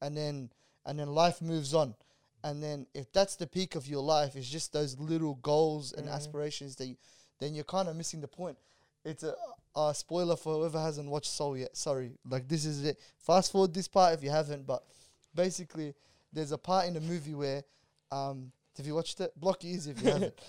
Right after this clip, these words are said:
Speaker 2: <laughs>
Speaker 1: But basically, <laughs> but basically, is a part in the movie where he, he gets taken back. So the main character gets taken back, and they go, "Yeah, it's about time he, um, he, um, he goes back to,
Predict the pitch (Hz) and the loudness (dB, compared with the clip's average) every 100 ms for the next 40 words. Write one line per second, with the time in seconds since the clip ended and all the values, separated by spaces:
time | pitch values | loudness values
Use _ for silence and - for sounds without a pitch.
0 | 202 - 196 160 151 175 196 - - - | -6 -2 -4 0 4 6 6 6 2 4
1 | 196 190 160 - - 214 208 - 135 170 | 4 2 -2 -6 -12 -10 -10 -8 0 0
2 | 170 160 147 147 143 139 143 185 190 170 | 0 -4 -8 -6 -4 -4 2 6 6 4
3 | 160 175 156 151 147 135 131 - _ _ | -2 -2 -2 0 2 2 -2 -14 _ _
4 | _ - 143 139 - 139 151 165 160 - | _ -10 -6 -6 -6 -6 -4 -4 -4 0
5 | 160 - 147 143 - 131 139 165 160 165 | 0 0 -2 -2 -2 -8 -4 -4 -2 -2
6 | 156 151 143 139 - 156 156 139 151 151 | -2 -6 -10 -8 -4 -2 -2 -2 0 -2
7 | - _ _ _ - 135 143 135 147 139 | -6 _ _ _ -12 -8 -8 -6 -6 -2
8 | 147 139 - 147 151 - 156 151 139 139 | 0 -2 -2 0 0 0 -4 -4 -6 -8
9 | 131 123 120 120 120 113 120 _ _ _ | -8 -8 -6 -6 -8 -12 -16 _ _ _
10 | _ _ - - _ _ - 123 123 113 | _ _ -18 -18 _ _ -16 -10 -8 -8
11 | 117 113 110 104 92 123 123 135 123 131 | -8 -10 -12 -16 -16 -12 -10 -10 -8 -10
12 | - - 120 117 | -10 -12 -12 -10